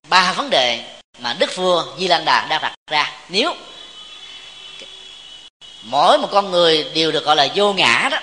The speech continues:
thì ai sẽ là người tiếp nhận mọi sự vật? Ai sẽ là người làm lành lánh dữ? Ai sẽ là người chịu trách nhiệm pháp luật trừng trị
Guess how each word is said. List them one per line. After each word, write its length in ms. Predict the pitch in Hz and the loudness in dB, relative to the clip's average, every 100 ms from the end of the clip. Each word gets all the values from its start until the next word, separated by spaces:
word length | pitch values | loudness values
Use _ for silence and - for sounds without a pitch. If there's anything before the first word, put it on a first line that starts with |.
| - - - _ _ - | -10 -20 -20 _ _ -12
thì 220 | 123 117 | -10 -10
ai 420 | 160 190 220 220 160 - - - - _ - - | 0 4 6 4 0 -10 -20 -20 -20 _ -18 -8
sẽ 460 | - 131 156 202 | 0 2 4 2
là 220 | 233 151 | 0 0
người 220 | 131 135 127 | 0 -4 -4
tiếp 240 | 294 320 | -6 0
nhận 320 | 160 123 156 - - _ _ | 0 0 -8 -16 -20 _ _
mọi 220 | 120 131 | -4 -4
sự 140 | 135 139 | -4 -2
vật? 180 | 127 - - - - _ _ _ _ | -2 -2 -16 -20 -20 _ _ _ _
Ai 420 | 170 208 214 180 123 - | 0 2 2 -2 -8 -12
sẽ 160 | - 165 | -6 -4
là 120 | 156 | -4
người 280 | 135 143 131 | -4 -4 -2
làm 200 | 127 123 - | -4 -4 -6
lành 200 | 135 143 | -2 0
lánh 140 | 139 226 | -2 -4
dữ? 260 | 139 160 214 | -4 -4 -6
Ai 380 | - 185 202 175 - - - - - _ _ - | -2 2 2 0 -8 -18 -20 -20 -20 _ _ -10
sẽ 320 | - 143 185 | 0 2 2
là 200 | 160 131 | 2 0
người 480 | 127 170 165 135 - - - _ _ - | 0 -2 -2 -2 -10 -20 -20 _ _ -4
chịu 240 | 151 160 | -2 0
trách 140 | 240 | -2
nhiệm 180 | 180 135 | -4 -6
pháp 240 | 135 - - | -4 -4 0
luật 160 | 165 - - - - _ _ - | -2 -2 -14 -20 -20 _ _ -8
trừng 240 | 180 180 143 | -6 -4 -2
trị 380 | 127 123 151 | 0 0 -2